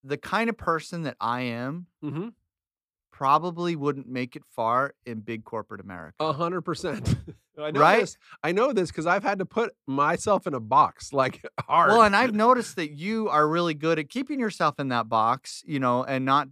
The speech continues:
Speaker 1: and not revealing. I'm just not. I never have been. Like, oh, if, if you have
Speaker 2: Yeah,
Speaker 1: to
Speaker 2: man, that,
Speaker 1: hide
Speaker 2: well, that's
Speaker 1: your
Speaker 2: a studied and trained. Like, back when I used to work for this guy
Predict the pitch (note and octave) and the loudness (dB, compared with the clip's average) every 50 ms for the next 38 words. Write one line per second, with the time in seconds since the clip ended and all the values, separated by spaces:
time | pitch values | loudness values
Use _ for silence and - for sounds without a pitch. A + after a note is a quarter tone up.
0 | _ - C#3 C3 C3 C3 C3+ C#3 C#3+ B2 C3 C3 B2+ A#2 A2 A#2 B2+ D3+ D#3+ D3 | _ -8 -6 -6 -2 0 2 2 0 0 -2 -6 -8 -8 -8 -8 -6 -6 -4 -4
1 | B2 A2+ - - - F#3 A3 G3+ E3+ E3 C3+ - - D3 D#3+ F3 E3 D3+ D#3 E3 | -6 -8 -10 -10 -10 -10 -10 -10 -12 -14 -14 -8 -2 0 0 0 0 0 0 -2
2 | E3+ D#3 C#3+ B2+ B2 C#3+ E3+ G3 F#3+ D3+ A#2+ A2 G#2 G2+ A2 A2+ A#2 A2 D#3+ D#3 | -2 -2 -2 -2 -2 -2 -2 -4 -6 -8 -10 -10 -10 -10 -10 -10 -8 -2 0 2
3 | D3+ C3+ B2 _ - F#3 D#3+ D#3+ - - A3 A#3 C4 C3+ B2+ C3 A#2+ B2+ C#3 C#3 | 2 2 2 _ -8 -10 -10 -10 -6 -2 -2 0 0 0 -2 -2 0 4 6 6
4 | D#3 E3 E3 - D#3+ F3 F#3 - E3+ D3+ C3 - - - - - - E3 E3 D#3+ | 6 4 4 2 2 2 2 2 0 -2 -4 -6 -12 -20 -8 -4 -2 0 0 0
5 | C#3 B2 B2+ - - - B2+ A#2+ - - D3+ C3+ B2 A2+ G#2+ A#2 B2+ C3+ - - | -2 -4 -6 -10 -12 -10 -10 -10 -6 -6 -4 -4 -4 -4 -6 -4 -4 -4 -6 -8
6 | - _ _ _ _ _ - D#3+ E3 E3 G#3+ A#3+ A#3+ - C4 A#3 G#3+ G#3 F#3+ - | -14 _ _ _ _ _ -14 -4 2 4 4 4 2 0 -4 -4 -4 -4 -6 -6
7 | G#3 F#3+ G#3 G3+ - G#3 F#3+ F3 D#3 C3+ D3+ C#3 D#3+ A3+ C#4+ | -6 -4 -4 -4 -2 -2 -2 -2 0 2 2 2 2 2 0